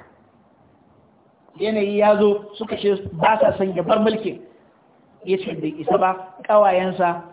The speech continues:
suka mara masa baya. Yanzu abubuwa ya kai, abubuwa ya kai, mutanen nan suka yi ta haƙuri kuma suna ta shiri.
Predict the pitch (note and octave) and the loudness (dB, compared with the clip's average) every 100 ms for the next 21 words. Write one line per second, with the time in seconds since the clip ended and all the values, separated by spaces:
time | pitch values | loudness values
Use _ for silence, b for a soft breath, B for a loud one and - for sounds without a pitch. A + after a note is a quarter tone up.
0 | - - - E3+ F3 E3 D3 - B2 B2 | -20 -16 -8 -2 0 -2 -4 -10 -12 -12
1 | G2+ - - _ _ _ _ _ _ _ | -12 -14 -20 _ _ _ _ _ _ _
2 | D#3 E3 F#3 F#3+ F#3+ G3 E3+ F3 F3 F3 | -8 -2 0 0 2 2 4 2 0 -4
3 | E3+ F3 E3+ D#3+ D#3+ E3 F3 E3 E3+ - | -2 -4 -2 0 0 -2 -6 -8 -12 -20
4 | _ _ _ _ F3+ - F3+ F3 D#3+ F3 | _ _ _ _ -8 -4 -4 -6 -10 -8
5 | E3 F#3 F3 E3 G3 G3+ G3 G#3 - G#3+ | -8 -8 -8 -2 0 0 -4 -4 -2 -2
6 | G#3 D#3+ - F3+ - G#3 D3+ | -6 -8 -10 -10 -8 -8 -10